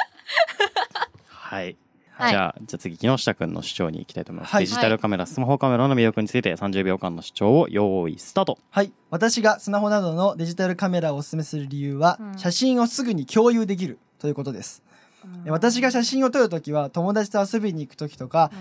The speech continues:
Speaker 2: うん。
Speaker 3: 書類や証明に必要なものを撮ったりするときです。
Speaker 2: うんうんうん。
Speaker 3: どちらも誰かと共有する必要があったり、共有した方が楽しかったりするものじゃないですか？え、デジタルカメラ、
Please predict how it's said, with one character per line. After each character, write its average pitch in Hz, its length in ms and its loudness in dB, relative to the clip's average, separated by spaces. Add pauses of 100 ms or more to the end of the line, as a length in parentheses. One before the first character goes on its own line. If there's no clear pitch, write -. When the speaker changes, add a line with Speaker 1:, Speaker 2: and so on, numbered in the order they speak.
(160)
Speaker 2:
う - 20 -16
ん。 - 40 -18
Speaker 3:
書 196 140 0
類 240 180 4
や 233 100 6
証 240 220 4
明 247 120 4
に 233 120 2
必 226 220 -4
要 254 80 4
な 233 160 0 (120)
も 202 180 2
の 208 80 4
を - 180 -8
撮 - 80 -4
っ - 60 -2
た 151 100 -4
り 135 80 -4
す - 80 -6
る 135 60 -4
と 123 100 -6
き - 80 -14
で 85 80 -14
す。 - 180 -20
Speaker 2:
う - 60 -14
ん - 20 -8
う - 40 -8
ん - 140 -10
う - 20 -8
ん。 - 40 -4
Speaker 3:
ど 285 120 6
ち 269 100 0
ら 220 100 6
も 180 60 2
誰 214 180 2
か 196 120 -4
と 147 120 -4
共 214 240 4
有 220 160 0
す 214 140 -4
る 214 80 0
必 - 240 -4
要 208 140 4
が 202 100 6
あ 202 40 6
っ 202 40 -2
た 147 140 -8
り、 123 140 -8
共 208 220 2
有 214 160 2
し 214 40 -8
た 226 80 -4
方 196 80 -2
が - 80 -8
楽 180 220 0
し 190 40 -6
か - 80 -4
っ 156 60 -4
た - 120 -12
り 113 80 -8
す 139 140 -10
る 131 80 -4
も 131 220 -4
の 117 60 -12 (180)
じ 139 80 -6
ゃ - 20 -2
な 123 80 -2
い 110 60 -8
で 107 60 -12
す - 60 -14
か？ 180 200 0 (640)
え、 160 160 -2
デ 190 120 4
ジ 202 80 2
タ 233 80 4
ル 220 100 2
カ 240 120 4
メ 214 100 4
ラ、 180 160 -2